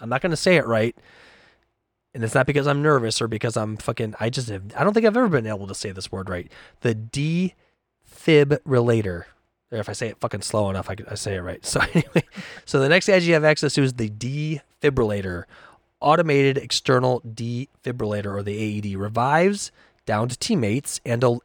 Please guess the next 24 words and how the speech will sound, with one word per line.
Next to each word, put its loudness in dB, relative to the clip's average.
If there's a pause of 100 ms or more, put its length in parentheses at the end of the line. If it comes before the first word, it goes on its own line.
and 2 (280)
electrocutes 0
enemies. -2 (120)
Keep -6
that 0
in -10
mind. -8 (500)
Charging 2
the 0
paddles 4
will 2
revive 2
teammates 0
with -2
increased -4
health. 0 (360)
Needs 0
to 0
recharge 2
after 0
mul-, 0 (180)
multiple -2
quick -4
uses. -6